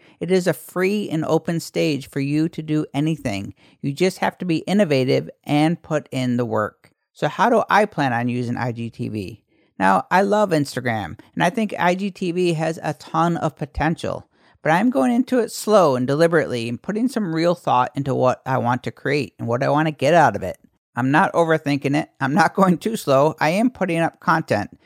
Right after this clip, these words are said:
but I see this open canvas and a real opportunity to showcase everything I'm building in my own unique voice and style and to sharpen my skills and talents. I am looking at I G T V like a YouTube channel,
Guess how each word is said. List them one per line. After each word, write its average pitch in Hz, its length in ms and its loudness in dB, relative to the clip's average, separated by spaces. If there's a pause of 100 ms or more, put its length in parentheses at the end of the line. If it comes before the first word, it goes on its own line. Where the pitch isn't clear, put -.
(200)
but 185 80 -2
I 220 100 2
see 247 200 -4
this 254 240 -4
open 196 360 0
canvas 143 580 -2
and 143 160 -4
a 135 40 -2
real 170 380 2
opportunity 151 720 -2
to 135 60 -4
showcase 156 600 0
everything 170 460 -2
I'm 156 220 0
building 135 560 4
in 147 180 2
my 160 220 2
own 147 260 2
unique 151 360 0
voice 131 440 2 (220)
and 175 200 2
style 147 640 2
and 202 220 2
to 240 60 0
sharpen 202 400 -2
my 185 140 -2
skills 151 440 -2
and 151 100 -4
talents. 156 640 -2 (460)
I 175 100 2
am 208 200 2
looking 220 300 2
at - 140 2
I 165 160 4
G 170 140 -4
T 160 200 -4
V 151 260 0
like 139 160 -2
a 127 60 -4
YouTube 190 540 -4
channel, 139 500 0